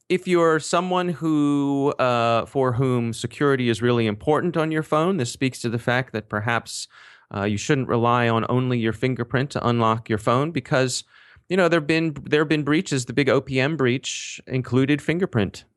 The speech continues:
data. And with, and these peop-, the, this police force is using previously acquired fingerprint data. So this victim had had his fingerprints taken over the course of his life for some reason, either a security check or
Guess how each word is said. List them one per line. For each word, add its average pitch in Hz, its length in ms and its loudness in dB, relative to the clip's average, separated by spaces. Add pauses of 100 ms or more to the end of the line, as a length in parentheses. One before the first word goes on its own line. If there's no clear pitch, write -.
data. 95 360 0 (880)
And 135 400 2
with, 135 200 0
and 139 200 0
these 139 340 -2
peop-, - 300 -8
the, 135 220 -2
this 127 260 -4
police 135 320 -2
force 120 300 0
is 110 160 -4
using 127 560 2 (300)
previously 170 640 2
acquired 135 580 0
fingerprint 123 600 -4
data. 120 420 2
So 107 460 0 (260)
this 131 260 0 (100)
victim 120 420 0
had 110 120 0
had 123 240 0
his 123 200 -2
fingerprints 123 600 -4
taken 110 380 0
over 104 160 0
the 104 80 -2
course 110 320 -2
of 110 60 -2
his 110 160 -2
life 107 240 2
for 107 80 -4
some 113 240 0
reason, 110 300 2
either 104 200 4
a 95 60 2
security 117 500 0
check 117 380 -2
or 98 240 2